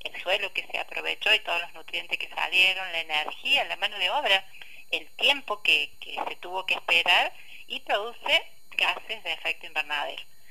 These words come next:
Eh, bueno, el cambio climático, ¿dónde está? Y bueno, justamente los gases de efecto invernadero, esto amenaza la sostenibilidad de los sistemas de producción agrícola, o sea, si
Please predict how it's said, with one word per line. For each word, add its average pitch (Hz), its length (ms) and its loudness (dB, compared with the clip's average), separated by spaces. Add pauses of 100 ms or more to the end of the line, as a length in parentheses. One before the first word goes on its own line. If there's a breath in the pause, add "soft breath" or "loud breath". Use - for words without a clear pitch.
(300 loud breath)
Eh, 165 220 0
bueno, 165 220 0
el 151 80 0
cambio 170 280 0
climático, 175 640 -4 (140)
¿dónde 165 240 -6
está? - 260 -4 (240)
Y - 240 -10
bueno, 147 240 -4 (320)
justamente 160 640 -6
los 156 120 -8
gases 170 260 -4
de 170 80 -8
efecto - 260 -6
invernadero, 156 540 -2
esto 170 180 -4
amenaza 185 500 -2
la 165 120 0 (100)
sostenibilidad 196 800 -2
de 226 80 -2
los - 80 -10
sistemas 214 340 -4
de 190 80 2
producción 175 480 -2
agrícola, 208 640 4
o - 40 -14
sea, - 200 -12
si 156 160 -10